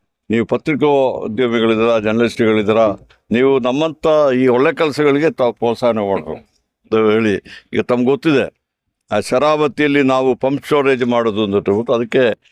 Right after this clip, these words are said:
ಕೆಲವರು ಭಾರಿ ಕ್ರಿಟಿಸೈಸ್ ಮಾಡ್ತಾರೆ. ನೀವು ಸಮೇತ ಪತ್ರಿಕೆಯಲ್ಲಿ ಸ್ವಲ್ಪ ಹೆಚ್ಚಿಗೆ ಪ್ರಚಾರ ಕೊಡ್ತೀರಾ, ಏನೋ ಪರಿಸರಕ್ಕೆ ಹಾನಿ ಆಗ್ತದೆ. ಪರಿಸರದಲ್ಲಿ ಯಾವುದೇ ರೀತಿ ಹಾನಿ ಆಗೋದಿಲ್ಲ.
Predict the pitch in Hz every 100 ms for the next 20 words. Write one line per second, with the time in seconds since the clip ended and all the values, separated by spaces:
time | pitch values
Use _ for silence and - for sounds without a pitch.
0 | _ _ 170 180 208 180 113 - _ _
1 | _ _ _ _ 123 127 135 123 113 104
2 | 123 107 110 107 131 117 170 180 170 160
3 | 160 165 127 139 143 143 147 127 135 151
4 | 143 101 - 120 - 143 135 127 120 131
5 | 120 117 104 120 98 - _ _ - 113
6 | 123 117 104 - _ _ - 123 139 -
7 | 147 139 139 113 92 - - - 117 104
8 | 120 117 98 87 - 110 110 - 120 120
9 | 107 92 113 127 135 127 110 110 104 95
10 | 82 78 -